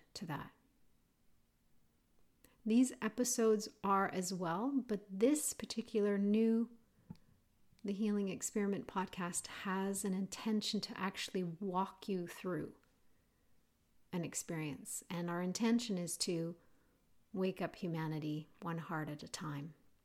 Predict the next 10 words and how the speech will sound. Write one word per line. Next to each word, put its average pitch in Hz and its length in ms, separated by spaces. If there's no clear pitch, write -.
changing 185 640
minds, 175 480
opening 175 340
hearts, - 560
expanding 170 840
consciousness, - 800
raising 190 500
our 165 140
vibrational 160 600
frequency 165 720